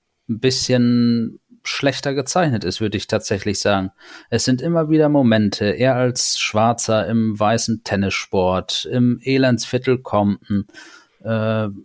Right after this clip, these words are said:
Affären, die er scheinbar hatte. Das wird nur so ganz kurz in Nebensätzen so erzählt, aber richtig tief durchleuchtet dann nicht. Dann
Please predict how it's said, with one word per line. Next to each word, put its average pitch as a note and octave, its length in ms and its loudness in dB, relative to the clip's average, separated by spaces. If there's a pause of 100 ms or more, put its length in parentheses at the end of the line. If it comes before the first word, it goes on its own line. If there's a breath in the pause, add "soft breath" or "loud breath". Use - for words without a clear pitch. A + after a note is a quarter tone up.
Affären, A#2 760 2
die F#2 180 -2
er G2 440 2
scheinbar G#2 540 0
hatte. G2 360 -2
Das G2 220 -2
wird B2+ 200 -2
nur B2+ 120 2
so G#2 140 -2
ganz D3+ 400 -2
kurz D#3 280 0
in A#2 140 2
Nebensätzen B2 680 0
so G#2 380 0 (340 soft breath)
erzählt, A#2 760 0 (300)
aber G#2 200 2
richtig A#2+ 340 -2
tief B2 200 -2
durchleuchtet G2+ 640 -2
dann D#3+ 140 0
nicht. - 300 -2
Dann G#2 280 0